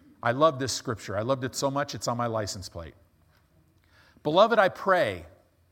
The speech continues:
above all things that you would prosper and be in health,"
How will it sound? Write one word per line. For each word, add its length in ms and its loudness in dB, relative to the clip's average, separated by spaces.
above 320 4
all 340 6
things 600 -6
that 200 -4
you 300 -4
would 260 -2
prosper 840 0
and 360 0
be 240 -2
in 120 -2
health," 580 4